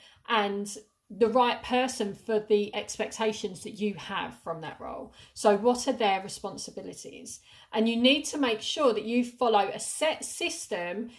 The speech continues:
so you don't end up panic hiring. So many people do this and they think,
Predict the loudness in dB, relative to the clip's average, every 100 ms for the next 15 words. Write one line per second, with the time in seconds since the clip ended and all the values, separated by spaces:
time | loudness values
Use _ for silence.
0 | -10 -2 2 2 2 2 2 2 0 2
1 | 0 -2 -4 -14 -6 0 0 -2 -8 -10
2 | -10 -10 -12 -12 -14 -18 _ _ -8 0
3 | 4 4 4 4 4 4 4 2 0 2
4 | 2 0 -8 -10 -12 -4 0 2 0 -2
5 | -6